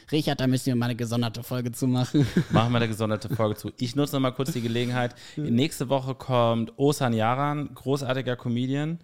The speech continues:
Speaker 2: Ähm, und nächste Woche gehen die Tickets für meine kleine Tour
Speaker 1: Geil.
Speaker 2: live. Ich habe jetzt zehn Städte
Speaker 1: Wo
Speaker 2: organisiert.
Speaker 1: spielst du so?
Speaker 2: Äh, das verrate ich nächste Woche.
Speaker 1: Ah, okay.
Speaker 2: Das verrate ich nächste Woche. Es gibt, äh, zehn Städte, alles so Räume, so um die hundert Leute.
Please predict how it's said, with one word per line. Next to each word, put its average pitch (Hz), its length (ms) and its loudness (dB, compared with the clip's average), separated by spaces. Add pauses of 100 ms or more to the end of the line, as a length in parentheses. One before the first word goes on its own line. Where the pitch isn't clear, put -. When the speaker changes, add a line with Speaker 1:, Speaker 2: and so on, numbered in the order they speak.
(420)
Speaker 2:
Ähm, 110 420 -2
und 120 160 2
nächste 127 380 0
Woche 127 280 0
gehen 117 400 0
die 110 300 -6
Tickets - 840 -6 (500)
für - 80 -8
meine 123 220 0
kleine 131 380 -4
Tour 185 360 -6 (160)
Speaker 1:
Geil. 117 180 -8
Speaker 2:
live. 107 300 0 (220)
Ich - 80 -14
habe 143 100 0
jetzt - 260 -10
zehn 151 280 0
Städte 135 400 -4
Speaker 1:
Wo - 40 -8
Speaker 2:
organisiert. 135 380 0
Speaker 1:
spielst 147 180 2
du 160 60 4
so? 175 220 0 (520)
Speaker 2:
Äh, 120 220 2
das 117 140 -4
verrate 131 240 -4
ich - 40 -12
nächste - 280 -6
Woche. 135 80 0
Speaker 1:
Ah, 123 100 4
okay. 123 240 -2
Speaker 2:
Das 208 140 -10
verrate 123 180 2
ich 117 80 -6
nächste 117 240 -4
Woche. 147 320 -2 (360)
Es - 120 -10
gibt, 123 320 0
äh, 110 380 0
zehn 147 240 -2
Städte, 170 640 -2
alles 135 260 -2
so 123 400 0
Räume, 131 600 -2
so 127 120 -4
um 131 180 -2
die 127 80 -2
hundert 123 340 -2
Leute. 135 380 -4